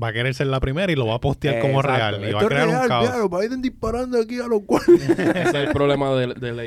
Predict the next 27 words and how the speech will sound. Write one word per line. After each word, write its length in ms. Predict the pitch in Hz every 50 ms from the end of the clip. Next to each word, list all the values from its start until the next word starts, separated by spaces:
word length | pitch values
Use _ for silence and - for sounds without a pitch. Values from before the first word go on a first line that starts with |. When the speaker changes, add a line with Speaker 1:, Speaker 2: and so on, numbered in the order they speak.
| 113 113 110 107
Speaker 3:
I. 20 | -
Pero 100 | - 120
Speaker 2:
So, 200 | 120 143 139 135
sí, 180 | 131 156 160 147
hay 120 | 135 135 143
un 60 | 139
problema 640 | 143 214 196 156 147 160 196 220 208 190 165 143 139
ético 380 | 160 185 214 233 214 196 165
que 140 | 143 143 135
va 80 | 127 127
a 40 |
llegar 240 | 135 151 160 170 180 185
ya 120 | 185 147
mismo. 300 | 123 143 175 208 180 135
Estamos 340 | 131 - - 131 170 202 190
ahí 180 | 160 165 170 165
ya 100 | 165 160
a 20 | 151
la 60 | 151
idea, 180 | 151 135 113
nada, 200 | 110 139 185 196
Speaker 3:
pero 100 | 139 -
en 60 | 202 -
cuestión 240 | 143 135 156 151
de 60 | 156 175
Speaker 2:
¿sabes? 100 |
Speaker 3:
la 20 | 190